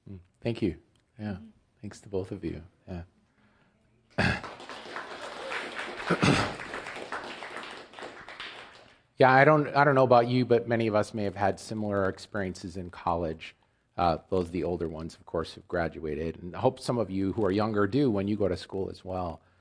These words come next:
Speaker 1: Uh, Adele said to me, "I wasn't so sure I wanted to get involved with the Christian group on campus, but after this summer, I'm pretty sure I do now." I,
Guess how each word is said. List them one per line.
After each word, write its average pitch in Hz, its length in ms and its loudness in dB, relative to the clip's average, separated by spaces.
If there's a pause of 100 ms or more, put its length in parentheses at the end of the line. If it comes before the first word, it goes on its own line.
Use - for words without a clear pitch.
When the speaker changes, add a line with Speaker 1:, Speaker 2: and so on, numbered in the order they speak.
(440)
Speaker 1:
Uh, 123 300 4
Adele 143 240 6
said 123 240 2
to 120 40 0
me, 113 120 4
"I 107 80 6
wasn't 123 220 2
so 110 100 0
sure 127 180 2
I 104 60 4
wanted 98 240 2
to 90 80 -2
get 90 160 2
involved 85 340 2
with - 100 -6
the - 140 -20
Christian 95 380 -4
group 87 200 -6
on 80 120 -8
campus, - 640 -4
but 80 300 -4
after 87 280 -6
this 80 160 -4
summer, 80 320 -8
I'm 73 120 -12
pretty 76 240 -10
sure - 280 -14
I - 60 -16
do - 240 -18
now." 50 160 -18 (720)
I, 110 240 6